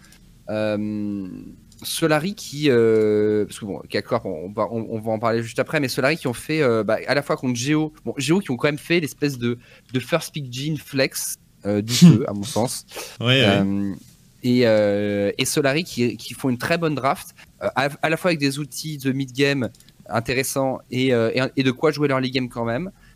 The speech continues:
Speaker 1: euh, avec, euh, avec Aza qui était, euh, qui jouait sur sa Kai'Sa habituellement. Bon, c'était surtout un énorme fail dive de Geo. À vrai dire, je pense qu'on a tellement fail le dive de la part de Geo que la game est, est vraiment biaisée, euh, derrière,
Speaker 2: Oui.
Speaker 1: c'est-à-dire que, en fait, la game est foutue.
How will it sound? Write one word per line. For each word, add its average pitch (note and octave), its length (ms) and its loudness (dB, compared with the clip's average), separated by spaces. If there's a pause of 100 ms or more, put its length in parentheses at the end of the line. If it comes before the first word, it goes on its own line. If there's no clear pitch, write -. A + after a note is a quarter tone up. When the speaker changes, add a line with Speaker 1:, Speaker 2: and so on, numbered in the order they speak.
(200)
Speaker 1:
euh, A2 220 2
avec, A#2 540 0
euh, A2 340 4
avec A#2 280 0
Aza B2+ 280 2
qui B2+ 140 -10
était, A2 340 -2
euh, G2+ 160 0
qui G#2+ 220 -10
jouait A#2+ 160 -4
sur A2 180 -6
sa A2+ 140 -2
Kai'Sa A2+ 340 0
habituellement. A2+ 540 0 (340)
Bon, A#2 160 2
c'était - 280 -6
surtout D3 240 -2
un C3 80 2
énorme C#3+ 420 2
fail B2+ 260 0
dive A#2+ 320 0
de A#2 100 2
Geo. A2+ 300 0 (180)
À C3 100 -2
vrai C#3+ 160 2
dire, F3+ 200 -2 (920)
je - 100 -8
pense E3 140 -2
qu'on C#3+ 140 -2
a C3+ 80 2
tellement F3+ 320 0
fail F3 260 0
le D3 160 -2
dive D3 240 2
de C3+ 100 -4
la A#2+ 100 2
part B2 200 2
de B2 120 0
Geo C3 260 -2
que C3 140 -2
la A2+ 120 2
game C3+ 200 0
est, A#2 120 0
est A2 160 0
vraiment A2+ 440 0
biaisée, A#2 580 -2 (340)
euh, G#2 80 2
derrière, A2+ 460 2
Speaker 2:
Oui. A2+ 80 -8
Speaker 1:
c'est-à-dire G2+ 320 -4
que, G2 140 -2
en - 220 -12
fait, - 140 -2
la A#2+ 80 2
game C3 120 4
est A#2 80 2
foutue. A2 360 -6